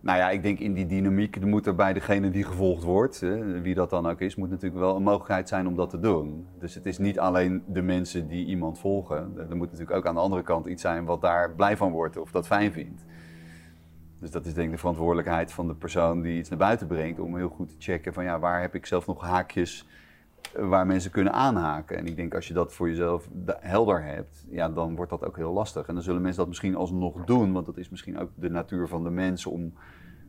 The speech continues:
geleid te worden. En zeker als je natuurlijk een, een visionaire boodschap hebt, ja, dan is het ook fijn, omdat, nou ja, we hadden het er net even in het voorgesprek ook over, dat, ehm, het is soms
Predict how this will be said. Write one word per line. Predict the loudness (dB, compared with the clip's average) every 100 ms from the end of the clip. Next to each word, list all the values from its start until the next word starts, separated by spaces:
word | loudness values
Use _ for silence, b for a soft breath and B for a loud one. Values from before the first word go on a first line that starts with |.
| -20 -12
geleid | 0 6 6 6 2
te | 0
worden. | 2 2 2 0 -4 -6
En | -6
zeker | -4 -4
als | -6
je | -8
natuurlijk | -8 -6 -8 -8
een, |
een | -6
visionaire | -6 -4 -4 -2
boodschap | 2 2 2 -4
hebt, | -4 -10 -12 -18 b b b b b b _ _
ja, | 2 4
dan | 4 2
is | 0
het | 0
ook | 2 2
fijn, | 4 4 2 -2 -6 -20 -20 -18 -14 -14 -18 -4
omdat, | 2 4 2 -4 b b b b -2
nou | 2
ja, | 4
we |
hadden |
het | 4
er | 2
net | 0 0
even | -2
in | -4
het | -4
voorgesprek | -6 0 0
ook | 2 0
over, | 0 0
dat, | -2 -4 -14 B B B B B -20 -20 -20 -8 2
ehm, | 4 6 6 2 -2 -10
het | -6
is | -4
soms | 0 -2